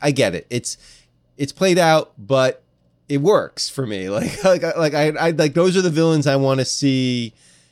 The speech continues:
against Spider-Man because I like that, that mirror image, you know, or, or dark mirror of im-, image, your Bizarro World image <laughs> or whatever of, of, of the idea of power. I mean, like, I gotta be honest with Tombstone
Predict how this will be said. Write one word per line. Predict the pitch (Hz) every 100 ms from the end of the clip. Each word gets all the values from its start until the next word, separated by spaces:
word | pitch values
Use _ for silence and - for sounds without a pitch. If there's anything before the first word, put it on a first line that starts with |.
| _ _ -
against | 139 147 135 -
Spider-Man | - 147 143 127 113 107
because | 110 117
I | 117
like | 110 110 110 -
that, | 120 107 - 113
that | 107 110
mirror | 110 113 120 117 110 110 107 104 101 _ _ _ _ _ 143 131 -
image, | 147 131 123 117 - -
you | 139
know, | 101 92
or, | 101 101 101
or | 120 110
dark | - 127 127 127
mirror | 113 117 107 95
of | 95
im-, | 104 104
image, | 113 117 107 98
your | 113
Bizarro | 95 123 - 147 139 120
World | 117 110 107
image | 110 107 110 -
<laughs> |
or | 196 156
whatever | 180 160 139 131
of, | 120 117 104 - - 139
of, | 123 120 113
of | 127 113
the | 127
idea | 117 120 113
of | 104
power. | - 98 87 -
I | 110
mean, | 117
like, | 120 117 - - - - _ -
I | 139
gotta | 160 143
be | 127
honest | - 131 147 -
with | 127
Tombstone | - 139 139 - 131 127 123 120